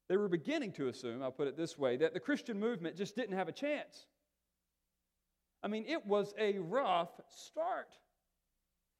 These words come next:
It was not only a rough start for them, but even as you're reading through the first three chapters of Mark,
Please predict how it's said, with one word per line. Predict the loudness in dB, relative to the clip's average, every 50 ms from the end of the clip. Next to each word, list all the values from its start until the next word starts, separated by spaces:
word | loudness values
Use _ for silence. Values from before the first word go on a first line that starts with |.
| _ _ 0
It | 0 2 2
was | 0 0 2
not | 2 2 4 4
only | 4 2 4 4 4
a | 6
rough | 6 6 4 4 2
start | 4 4 4 4 4
for | 4 -2 0
them, | 2 2 2 2 4
but | 4 2 4
even | 4 0 0 2 0
as | 0 0 2
you're | 0 0
reading | 0 0 0 0 0 0 -2 -2
through | -2 0 2 2 2
the | 2
first | 2 0 0 0 0
three | -2 -2 -2 -2
chapters | 0 0 0 0 0 -2 -6 -6 -2 -2
of | -2 -2 -2 -4
Mark, | -4 -2 0 0 0 0 -2 -4